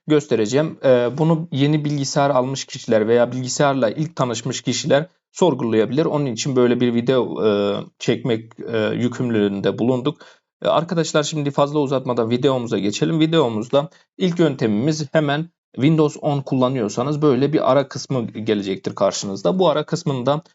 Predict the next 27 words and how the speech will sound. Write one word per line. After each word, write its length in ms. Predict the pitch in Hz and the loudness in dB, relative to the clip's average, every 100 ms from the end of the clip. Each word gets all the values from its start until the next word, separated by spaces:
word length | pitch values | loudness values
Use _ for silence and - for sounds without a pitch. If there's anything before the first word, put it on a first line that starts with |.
| _ _ | _ _
çalıştır 460 | - 156 135 - | 0 0 0 0
yazmanız 520 | 143 131 127 123 135 135 | 2 2 0 -2 -2 -2
yeterli 420 | 123 131 120 123 | 0 0 2 2
olacak. 520 | 107 95 82 131 139 | 2 0 0 -2 -2
Çalıştır 440 | - 156 151 165 | -2 0 0 0
yazdıktan 500 | 147 131 135 - 139 | 0 0 -2 -2 -2
sonra 480 | 131 - 107 101 143 - _ _ - | -2 -2 -2 0 -2 -4 _ _ -2
karşınıza 640 | 151 - 120 117 143 139 | 0 0 -4 -2 -2 0
bu 100 | 160 | -2
şekilde 480 | 151 107 107 143 151 | -2 -2 0 0 2
bir, 220 | 151 - | 2 2
e, 160 | 113 113 | 0 0
kutucuk 460 | 143 139 143 151 | -4 -4 -4 -2
gelecek. 460 | - 95 127 151 - | 0 0 0 -4 -2
Bu 140 | 165 | -4
kutucuğa 580 | 170 185 165 139 123 156 - _ _ | -2 -4 -2 2 2 2 -6 _ _
D 380 | 123 120 165 170 | -6 2 4 4
X 460 | 170 175 170 - - 127 | 0 -2 -2 -4 -6 0
Diak 440 | 151 147 113 - - | 4 4 2 -6 0
yazmanız 500 | 131 131 123 139 143 | 0 2 -2 0 0
yeterli 460 | 131 131 120 120 | 0 2 2 2
olacak. 680 | 107 101 101 104 127 - _ _ - | 2 0 0 -2 -2 -6 _ _ 0
Burada 360 | 165 170 160 | 2 4 2
tamam 320 | 165 170 156 139 | 2 2 4 4
bölümüne 360 | 131 123 123 | 2 2 0
bastıktan 560 | 131 131 - - 143 131 | -2 -2 -8 -4 -2 -2
sonra 520 | 123 104 95 135 160 | -4 -4 0 -2 -2